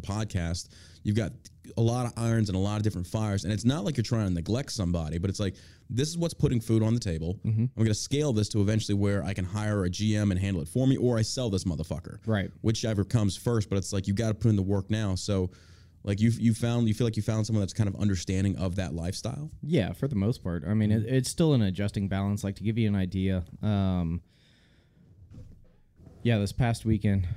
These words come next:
Speaker 2: um, we really didn't have, um, she came back in town from Georgia. She went on a trip with her mom,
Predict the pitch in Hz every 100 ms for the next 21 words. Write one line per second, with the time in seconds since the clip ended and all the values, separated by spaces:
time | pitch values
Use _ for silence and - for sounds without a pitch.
0 | 117 120 117 110 104 98 95 - - -
1 | _ 104 110 110 110 - 92 76 73 _
2 | _ _ _ - 120 147 135 113 113 113
3 | 110 101 104 113 110 104 98 92 92 95
4 | - - 127 139 131 127 117 107 113 107
5 | 104 107 95 101 104 101 98 95 110 107
6 | 101 95 92 101 95 92 90 87 90